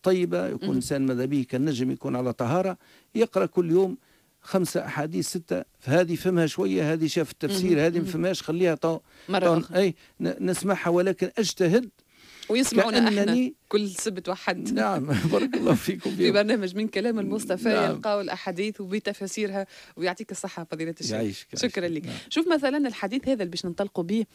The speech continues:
Speaker 2: سبحان الله، يعني بين، بين الإنسان وعباداته وطاعته للمولى سبحانه وتعالى وبين الدنيا، يعني ما تنساش الدنيا. يقول سيدنا عليه الصلاة والسلام:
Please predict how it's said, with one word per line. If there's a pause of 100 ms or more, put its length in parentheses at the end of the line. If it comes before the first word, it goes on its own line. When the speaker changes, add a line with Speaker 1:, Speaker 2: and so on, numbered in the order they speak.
(320)
Speaker 2:
سبحان
الله،
يعني
بين، (200)
بين
الإنسان
وعباداته
وطاعته
للمولى
سبحانه
وتعالى (280)
وبين
الدنيا،
يعني
ما
تنساش
الدنيا.
يقول
سيدنا
عليه
الصلاة
والسلام: